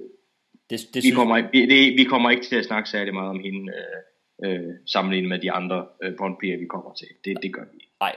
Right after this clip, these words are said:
Speaker 1: hun kommer nok ikke til at rate super højt, når vi, når vi laver
Speaker 2: Nej.
Speaker 1: en liste over dem til sidst. Det er jeg fuldstændig enig i. Hun er jo køn nok, eller så, så blevet opereret køn nok, hvis det er det, der har været bagved, ikke? Men, men, øh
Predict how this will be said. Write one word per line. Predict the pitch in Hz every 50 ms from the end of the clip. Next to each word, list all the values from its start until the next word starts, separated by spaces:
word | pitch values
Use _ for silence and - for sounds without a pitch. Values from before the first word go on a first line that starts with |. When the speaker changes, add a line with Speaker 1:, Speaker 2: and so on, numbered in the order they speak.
| - -
Speaker 1:
hun | 127 117
kommer | 131 127 117
nok | 113 113
ikke | 117 110 110
til | 117
at | 107 98
rate | 98 101
super | 95 - 123 107 98 -
højt, | 104 95 92 90
når | 92
vi, | 92 95 95 92 95
når | 98 98
vi | 98
laver | 95 95 95 98 -
Speaker 2:
Nej. |
Speaker 1:
en | 95 95
liste | 95 95 - -
over | 98 92
dem | 87 92 95 -
til | - 95
sidst. | - 107 95 - -
Det | 117
er | 110
jeg | 107 -
fuldstændig | - 107 - - 95 92 92
enig | 92 85
i. |
Hun | 95 117 120
er | 117
jo | 120
køn | 120 - 147 143 120
nok, | 110 101 104 107 -
eller | 104 92 -
så, | - - 104 92 90
så | - 110
blevet | 98 104 101 90
opereret | 92 95 98 110 107 80 - -
køn | 113 98
nok, | 90 92 92 95 95
hvis | 101 98 -
det | - 98
er | 95
det, | 98 95
der | 95 95
har | 95
været | 95 95 90 90
bagved, | 98 98 92 90 95 98 107
ikke? | 110 110 113
Men, | 107 98 92 90 87
men, | 92 90 90 87 87
øh | 90